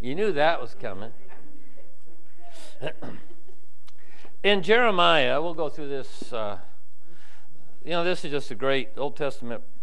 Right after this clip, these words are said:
prophet. First off, the word of the Lord, uh, uh, Jeremiah eleven and one, the word of the Lord that came to Jeremiah said, "Hear the words of this covenant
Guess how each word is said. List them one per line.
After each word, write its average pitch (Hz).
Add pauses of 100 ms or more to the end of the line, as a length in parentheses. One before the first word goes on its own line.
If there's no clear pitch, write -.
(200)
prophet. 143 (1300)
First 240
off, 196
the 170
word 214
of 185
the 165
Lord, 180
uh, 139
uh, 143
Jeremiah 175
eleven 156
and 135
one, 156
the 147
word 220
of 202
the 175
Lord 143 (1200)
that 143
came 190
to 170
Jeremiah 151 (640)
said, 156 (120)
"Hear 277
the 285
words 220
of 156
this 190
covenant 180